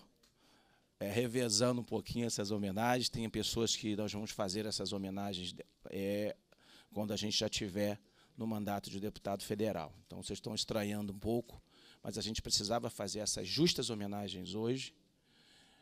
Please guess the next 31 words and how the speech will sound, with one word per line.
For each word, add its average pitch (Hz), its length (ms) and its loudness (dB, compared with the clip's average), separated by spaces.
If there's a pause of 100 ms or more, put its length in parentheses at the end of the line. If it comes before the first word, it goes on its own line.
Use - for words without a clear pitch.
(160)
É, 104 160 -2
na 107 100 -2
próxima 110 440 2
semana 104 460 2
eu 104 60 -2
vou 101 180 -4
lá 101 320 -4
entregar 101 420 -6
do 98 80 -14
Coronel 98 400 -4
Henrique, 98 520 -4 (160)
lá 104 160 -6
no 101 80 -8
comando 101 580 -8 (480)
da 98 120 -4
Polícia 104 400 -2
Militar, 117 600 0 (640)
e 120 80 -8
também 110 560 -2 (380)
em 113 120 0
memória 104 580 0
da 101 140 -2
Isabel 101 440 0
do 110 100 -2
Vôlei. 87 400 -6
Agradecer 123 540 2
a 110 60 2
todos 107 420 2
e 104 40 0
a 90 80 0
todas, 113 640 0